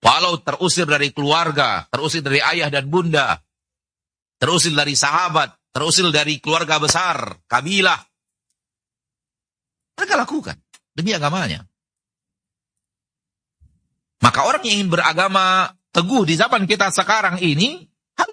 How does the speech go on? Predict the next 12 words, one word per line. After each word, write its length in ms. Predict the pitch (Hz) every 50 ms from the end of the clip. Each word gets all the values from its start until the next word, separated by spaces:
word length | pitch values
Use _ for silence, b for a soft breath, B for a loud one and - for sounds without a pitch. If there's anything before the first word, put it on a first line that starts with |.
| 440 -
yang 80 | 196 -
sama 400 | 208 208 196 202 196 190 180 160
harus 180 | 156 160 - -
ia 140 | 104 120 123
lakukan 480 | 123 120 - - 151 131 - 139 139 135 - _ _ _
kalau 180 | - 156 147
ingin 300 | - 135 156 147 139 120
beragama 320 | 107 110 113 135 156 160 160
dengan 240 | 151 143 147 147 151
baik 160 | 165 190 -
dan 160 | - 180 160
benar. 300 | 156 165 170 196 170 117